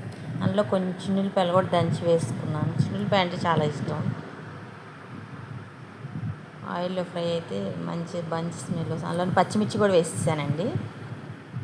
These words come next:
ఆనియన్స్ ఫ్రై అవుతున్నాయి కానీ కొంచెం పసుపు వేసుకున్నాను. ఇవి మంచిగా ఫ్రై చేసుకోవాలండి. ఉల్లిపాయలు మంచిగా ఫ్రై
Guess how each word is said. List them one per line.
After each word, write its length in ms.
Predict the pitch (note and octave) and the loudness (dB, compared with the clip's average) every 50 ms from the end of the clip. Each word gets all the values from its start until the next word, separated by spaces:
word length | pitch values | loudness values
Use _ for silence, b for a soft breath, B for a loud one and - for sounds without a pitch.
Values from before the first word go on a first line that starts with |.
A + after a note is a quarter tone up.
| - - - - - - - - - - - - - - - - - - - - - - - - F3 | -6 -6 -4 -4 -4 -4 -6 -6 -6 -4 -2 -2 -2 -4 -8 -14 -14 -16 -16 -16 -16 -12 -10 -6 -6
ఆనియన్స్ 260 | E3+ F3 F3 F3+ - - | -4 -4 -4 -6 -6 -6
ఫ్రై 140 | - E3 D#3+ D#3 | -4 -2 -2 -2
అవుతున్నాయి 400 | D#3 D#3 - - D#3 D#3 D3+ - - - | -2 -2 -4 -4 -2 0 0 2 4 2
కానీ 200 | D3+ D#3+ F#3 A3 B3 A#3+ - - - - - - - - - - - - - | 2 0 -2 -6 -6 -8 -10 -12 -12 -12 -12 -12 -12 -12 -12 -12 -10 -6 -4
కొంచెం 240 | - F3+ F3+ F3 E3+ - F3+ | -2 -2 -2 -2 -2 0 0
పసుపు 360 | E3+ E3+ - - - - F3+ F3+ | 0 0 0 -4 -4 0 2 2
వేసుకున్నాను. 680 | E3+ E3+ - - - - D#3+ D3+ D3 C#3+ C#3+ C#3+ F3+ G#3+ A#3 - - - - - - - - - - - - - - - - - - - - - - - - - - - - - - | 2 2 0 -4 -10 -8 -8 -4 -2 -2 -2 -2 -2 -4 -4 -4 -6 -8 -8 -10 -12 -12 -14 -12 -10 -8 -8 -8 -8 -10 -12 -12 -12 -14 -14 -14 -16 -16 -16 -16 -16 -18 -16 -14 -12
ఇవి 100 | F3+ F3 F3+ | -10 -8 -8
మంచిగా 300 | F3 F3 F3 - F#3 F#3+ - - | -8 -6 -4 -4 -4 -2 0 2
ఫ్రై 140 | E3 E3 E3 E3 - | 2 2 2 0 -2
చేసుకోవాలండి. 840 | E3 D#3+ D#3 - - - D#3 D3+ D3+ D3 D3 D3 D3 D3+ D#3 E3+ G#3 A3 - - - - - - - - - - - - - - - - - - - - - - - - - - - - - - - - - - - - - - - - - - - - - - - - - - - - - - - - - - - - - - - - - - - - - - - - - - - - - - - - - - - - - - - - F#3+ | -4 -4 -4 -6 -8 -8 -6 -4 -4 -4 -4 -6 -6 -6 -8 -8 -8 -10 -12 -12 -12 -12 -12 -12 -12 -12 -14 -12 -14 -14 -14 -14 -16 -16 -16 -18 -18 -14 -8 -6 -6 -6 -6 -8 -10 -10 -10 -10 -10 -12 -12 -12 -14 -14 -14 -14 -14 -14 -16 -16 -16 -16 -16 -16 -16 -16 -16 -16 -16 -16 -16 -16 -16 -14 -14 -14 -14 -14 -14 -16 -16 -16 -16 -16 -14 -14 -14 -14 -14 -14 -14 -12 -10 -10 -10 -10 -10 -10 -10 -10 -12 -14 -16 -16 -14 -12 -8
ఉల్లిపాయలు 420 | F#3 F#3+ G3 - - A3 A3 A3+ G#3+ G3+ | -6 -4 -4 0 2 2 2 2 2 0
మంచిగా 320 | F#3+ F#3+ F#3 - - G3 - | 0 0 0 0 0 2 2
ఫ్రై 140 | G3 F#3 F3+ | 2 2 2